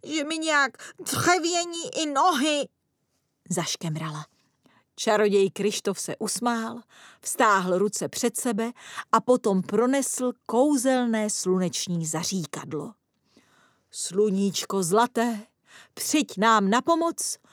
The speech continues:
zruš kouzlo špatné, ať zmizí hned noc.“ A všichni se dívali nahoru na oblohu, jestli už to sluneční kouzlo funguje.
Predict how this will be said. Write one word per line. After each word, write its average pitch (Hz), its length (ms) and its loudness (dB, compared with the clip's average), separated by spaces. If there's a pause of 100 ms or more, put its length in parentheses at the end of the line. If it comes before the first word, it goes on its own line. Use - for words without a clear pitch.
(340)
zruš 202 380 0
kouzlo 208 540 2
špatné, 302 800 0 (560)
ať 294 260 2
zmizí 202 760 2
hned 180 380 -2
noc.“ - 540 -6 (540)
A 196 100 -2
všichni - 440 -2
se - 180 -2
dívali 302 460 0
nahoru 240 440 0
na 202 200 -2
oblohu, 190 540 -4 (360)
jestli 180 360 -4
už - 180 -10
to 185 120 -4
sluneční 208 600 -2
kouzlo 202 480 -2
funguje. 151 600 -2